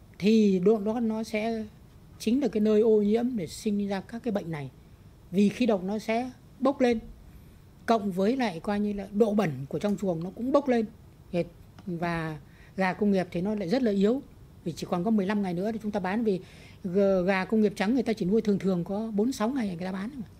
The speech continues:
Ừ. Ừ. Thế bây giờ cái cách làm thì, ờ, tốt nhất là trong cái mười nghìn con này anh cố gắng anh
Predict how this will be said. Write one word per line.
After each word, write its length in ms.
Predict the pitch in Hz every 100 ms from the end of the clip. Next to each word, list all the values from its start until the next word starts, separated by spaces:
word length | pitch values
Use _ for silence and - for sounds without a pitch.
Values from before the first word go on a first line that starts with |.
| - -
Ừ. 60 | 175 208 - - - - - - - - -
Ừ. 60 | 170 175 175 - - - - - - - - - -
Thế 80 | 214
bây 100 | 214
giờ 100 | 202
cái 100 | 175
cách 200 | 208 269
làm 260 | 214 170 165
thì, 180 | 175 165
ờ, 220 | 160 160 151 147 - - - - - - -
tốt 100 | 233
nhất 260 | 262 269 302
là 80 | 208
trong 280 | - 208 202
cái 80 |
mười 240 | 214 190 170
nghìn 220 | 175 165
con 140 | 196
này 140 | 185 165
anh 180 | 180 185
cố 160 | 208
gắng 180 | 202 202
anh 280 | 220 196